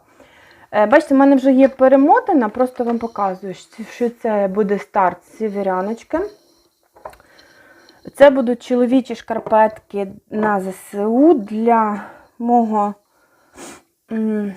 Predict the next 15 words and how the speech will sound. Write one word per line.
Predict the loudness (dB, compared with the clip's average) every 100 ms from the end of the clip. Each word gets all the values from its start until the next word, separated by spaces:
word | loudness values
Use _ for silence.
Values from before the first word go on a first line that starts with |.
| -10
військового. | -6 -6 -8 -4 4 4 6 4 6 4 2 -6 -8 -12 _ _ _ _ -16 -16 _ _ _ _
І | -6
по | 0 2
них | 2 0 -4
буде | 0 2
майстер-клас. | 2 2 0 -4 -10 -8 -2 0 0 -2
Вони | -4 -2
будуть | -2 -4 -8 -10
такі | -16 -12 -10
шкарпетки | -10 -2 -2 -2 -4
гольфи. | -2 0 0 -2 -12
Так | -8 -10
що, | -6 -8
якщо | -8 -4 -4
ви | -2 -2 -2 -4